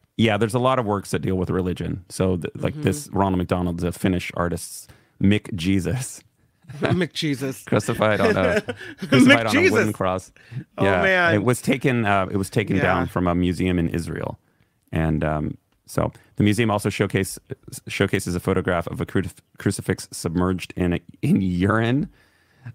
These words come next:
Speaker 1: Uh,
Speaker 2: Oh.
Speaker 1: that's a New York artist, of course,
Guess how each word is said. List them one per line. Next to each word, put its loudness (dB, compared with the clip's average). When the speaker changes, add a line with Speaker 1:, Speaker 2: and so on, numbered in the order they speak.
Speaker 1:
Uh, 4
Speaker 2:
Oh. -2
Speaker 1:
that's 0
a 2
New 2
York 2
artist, -2
of -20
course, 0